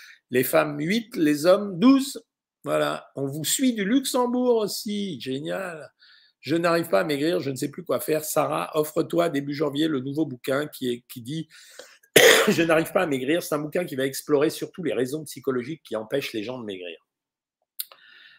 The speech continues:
Euh, bonsoir docteur, que pensez-vous des soupes ou potages en boîte ? Ils se sont vraiment beaucoup améliorés. Euh, il faut choisir des potages qui contiennent minimum quarante-cinq pour cent de légumes.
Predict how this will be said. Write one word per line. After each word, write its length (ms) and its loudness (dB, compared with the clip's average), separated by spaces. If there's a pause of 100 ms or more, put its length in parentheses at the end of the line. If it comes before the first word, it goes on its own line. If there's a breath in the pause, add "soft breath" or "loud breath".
(200 loud breath)
Euh, 640 6
bonsoir 340 -2
docteur, 360 -2
que 80 -2
pensez-vous 440 -4
des 120 -2
soupes 280 -8
ou 60 -12
potages 340 -2
en 100 -2
boîte ? 420 0
Ils 60 -10
se 140 -6
sont 320 -6
vraiment 300 2
beaucoup 300 -4
améliorés. 640 -2 (440 soft breath)
Euh, 180 6
il 120 -2
faut 120 -2
choisir 300 0
des 120 2
potages 460 0
qui 120 -16
contiennent 460 -2
minimum 440 -2
quarante-cinq 540 -4
pour 160 -12
cent 160 -6
de 60 -8
légumes. 420 -2